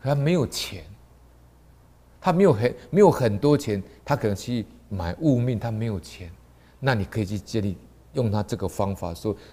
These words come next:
你用简单的，因为蚯蚓都很便宜。啊，那这样的话，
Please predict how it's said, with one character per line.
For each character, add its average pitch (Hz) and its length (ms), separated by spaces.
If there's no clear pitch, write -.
你 104 140
用 151 180
简 90 240
单 104 240
的， 92 200
因 139 100
为 120 140
蚯 131 240
蚓 101 100
都 107 140
很 92 140
便 90 320
宜。 92 100
啊， 95 280
那 127 100
这 120 140
样 110 80
的 104 80
话， 101 180